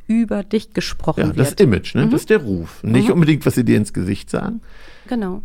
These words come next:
Speaker 2: Ich kann ja Gedanken lesen oft und, äh, viele, ja, wenn ich zwanzig Jahre, überleg mal, ich hab jetzt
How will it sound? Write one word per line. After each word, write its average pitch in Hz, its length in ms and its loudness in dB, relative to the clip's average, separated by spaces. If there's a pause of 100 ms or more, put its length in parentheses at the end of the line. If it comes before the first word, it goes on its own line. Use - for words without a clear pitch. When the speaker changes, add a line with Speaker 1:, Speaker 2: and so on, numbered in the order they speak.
(120)
Speaker 2:
Ich - 220 -6
kann 117 260 2
ja 101 140 4
Gedanken 92 420 -2
lesen 160 380 2
oft - 280 -4
und, - 460 -6
äh, 98 160 -2
viele, 98 600 0 (280)
ja, - 280 -6
wenn 85 100 -4
ich - 120 -10
zwanzig - 580 -6
Jahre, 120 280 -2
überleg 101 240 -2
mal, - 100 0
ich - 120 -8
hab - 120 -10
jetzt - 220 -6